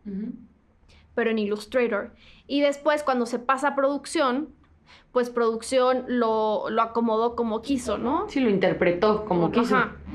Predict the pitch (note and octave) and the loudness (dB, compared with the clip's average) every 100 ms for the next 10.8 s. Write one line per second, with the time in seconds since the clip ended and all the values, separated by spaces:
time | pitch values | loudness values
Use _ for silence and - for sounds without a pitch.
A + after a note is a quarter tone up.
0 | D3 - - - C4 C4+ B3+ C#4+ C4+ - | -12 -12 -18 -8 -4 -2 2 2 0 -4
1 | - - - C#4 C4+ C#4+ D4+ C#4+ A#3+ B3+ | -18 -10 -2 2 2 2 2 0 0 -2
2 | B3 G#3+ G#3 G#3+ G#3 A3 G#3+ G#3+ G3+ G#3 | 0 0 2 2 0 0 0 0 -2 -2
3 | G3+ G3+ - - - G#3+ G#3 G#3 A#3 A3 | -4 -4 -10 -12 -4 -2 -2 -2 0 2
4 | B3 B3+ A3+ A3+ B3+ A3 G3+ G3+ - G#3 | 2 2 2 2 0 -2 -2 -4 -4 -2
5 | G#3 G#3+ A3 A3 - A#3 A3+ A3 A3 B3+ | 0 -2 -2 -4 -4 -2 0 0 -2 -4
6 | B3 G#3 G3+ G3+ G#3 A3 A3+ G#3+ G3 G3+ | -4 -4 -4 -6 -4 -4 -2 -4 -4 -4
7 | G3 G3+ G#3+ G3+ - A3+ - G#3+ F#3+ F#3+ | -4 -6 -8 -8 -4 -4 -2 -2 -2 0
8 | F#3+ G3 G3+ G3 G3 G3 G3 F#3+ F#3 G#3 | 4 6 4 4 4 4 4 4 4 2
9 | A3 G#3+ G3 F#3+ - - - - A3+ A3+ | 0 -2 -2 -4 -6 -6 -6 -4 0 0
10 | A3 C4 A3+ A3 G3 - - | 0 -2 -2 -4 -6 -8 -12